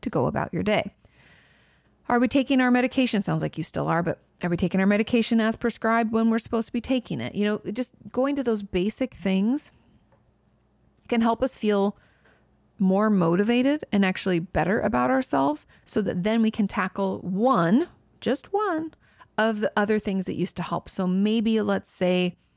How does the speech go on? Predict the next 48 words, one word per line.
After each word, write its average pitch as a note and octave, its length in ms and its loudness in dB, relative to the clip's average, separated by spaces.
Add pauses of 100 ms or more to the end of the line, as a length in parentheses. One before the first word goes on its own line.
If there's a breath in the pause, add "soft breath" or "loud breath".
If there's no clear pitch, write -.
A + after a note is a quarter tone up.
(200)
as F#3 100 0
part G3+ 240 0
of F#3 80 0
our F#3+ 100 2
C F#3+ 220 -2
B F3 180 0
T G#3 380 -2
work, F3+ 400 -2 (320 soft breath)
we F3+ 480 2 (360)
did F#3 340 0
some F3 640 0 (260)
thought - 260 -4
tracking. - 560 -8 (100)
I F3 120 -4
don't - 120 -8
know. - 120 -10
I'm G3 100 -2
pretty A3 200 -4
sure F#3 160 -4
you're D#3 80 -4
probably D#3 240 -6
past - 280 -8
that, - 160 -10
but - 100 -8 (100)
it's - 180 -6
an E3+ 80 -6
example. - 460 -10 (280)
One F#3 300 2
worksheet, E3 480 -2
one D3 240 -8
thing. - 260 -12 (360 soft breath)
Okay, C#4+ 240 2
so B3+ 120 0
can A#3+ 140 0
we A3+ 80 4
thought A3 300 -2
track G#3+ 260 -4
twice G3 320 -2
this - 240 -4
week? F#3 320 -2
Is A#3+ 80 -12
that - 140 -4
something G3 300 -2
that G3 100 -4
we G#3 80 -2
can F#3+ 180 -2
do, F#3+ 240 0
right? G#3+ 220 -2